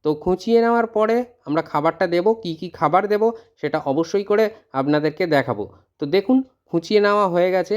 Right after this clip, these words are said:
এরপরে এরম সাইড দিয়ে রিং করে টবের কিনারা ধরে খালা বা নালার মতন একটা ব্যবস্থাপনা তৈরি করতে হবে, যেখানে কিনা আমরা খাবারটাকে দেবো। দেওয়ার পরে এই মাটিগুলোকে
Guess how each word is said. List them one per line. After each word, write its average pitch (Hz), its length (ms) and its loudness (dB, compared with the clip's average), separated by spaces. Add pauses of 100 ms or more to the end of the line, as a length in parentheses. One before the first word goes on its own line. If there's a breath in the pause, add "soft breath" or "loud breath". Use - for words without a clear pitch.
এরপরে 170 360 -2 (120)
এরম 160 180 -2
সাইড 156 340 -4
দিয়ে 185 260 2 (280 loud breath)
রিং 151 320 2
করে 190 220 0
টবের 160 300 0
কিনারা 156 360 0
ধরে 170 320 2
খালা 151 300 -2
বা 160 120 0
নালার 147 320 0
মতন 165 260 -2
একটা 175 380 0 (320 loud breath)
ব্যবস্থাপনা 165 800 0 (180)
তৈরি 151 260 0
করতে 170 280 -2
হবে, 180 160 0
যেখানে 151 300 0
কিনা 165 240 -2
আমরা 147 260 0
খাবারটাকে 139 540 -4
দেবো। 147 280 2 (400 loud breath)
দেওয়ার 151 300 2
পরে 220 300 0 (320 loud breath)
এই 196 200 0
মাটিগুলোকে 185 760 -2